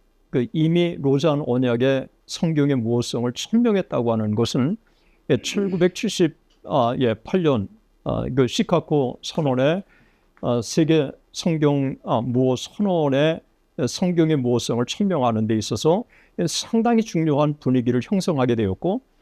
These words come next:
그리고 성경의 권위에 대한 이 회복이 복음주의 안에 일어나면서, 예, 전 세계에, 예, 복음주의의 성경의 권위를 상당히 중요하게 여-, 여기는 이 그런, 아, 운동이, 아, 이 로잔 언약의, 어,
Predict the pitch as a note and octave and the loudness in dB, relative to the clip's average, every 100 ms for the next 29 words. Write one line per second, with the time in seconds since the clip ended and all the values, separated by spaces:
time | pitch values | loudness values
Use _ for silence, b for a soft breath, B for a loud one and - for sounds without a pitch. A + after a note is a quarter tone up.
0 | _ _ E3+ F3+ G3+ - A3 G#3 G3 F#3+ | _ _ 2 2 2 0 0 2 2 2
1 | - C3 D3 E3+ D#3 D3 C3+ C3+ C3+ - | 0 0 2 2 2 0 0 -2 -4 0
2 | C#3 C#3 A3+ D#3 B2 A#2+ E3 F#2 b b | 0 2 0 0 0 2 0 -2 b b
3 | _ - D#3 B3+ C#4 G#3+ G#3 D#3 D3 C3+ | _ -2 2 2 2 2 0 2 0 -2
4 | C3 D3 C3 A#2 A2 A2 - C#3+ C#3 _ | 0 0 0 0 0 -2 0 0 -2 _
5 | _ - A#2+ - C#3+ F3+ F#3 E3 E3 G#2+ | _ -4 -4 0 0 2 2 2 2 0
6 | A#2 - _ B2 G#2 C#3 D3 C3+ C3+ B2 | -4 -10 _ -4 0 0 2 0 0 2
7 | A#2+ B2+ C3+ - - - C3+ B2 A#2 C3 | 2 2 0 -8 -4 -2 0 2 0 0
8 | A2 A#2 C#3+ - - D4+ C#4 - F#3 E3 | -2 0 -2 -6 -6 -2 -2 0 0 2
9 | D3 C#3 C3+ - - C3 B2+ A2+ A#2 G#3 | 2 2 0 -2 0 0 2 0 -2 -6
10 | B B B - C3 G3 C4 A#3 G#3+ _ | B B B -8 0 2 4 0 -2 _
11 | _ - C3 C3 E3 F3+ D#3+ D3+ G#2 F3+ | _ -2 -2 0 2 2 2 0 -2 -4
12 | - _ - C3+ B2 D3 C3 D3 D3+ D#3+ | -8 _ -8 -4 0 2 2 2 2 0
13 | C#3 - _ _ _ - C3 B2+ A#2+ A2+ | 0 -6 _ _ _ -2 2 2 2 -2
14 | - _ _ _ | -6 _ _ _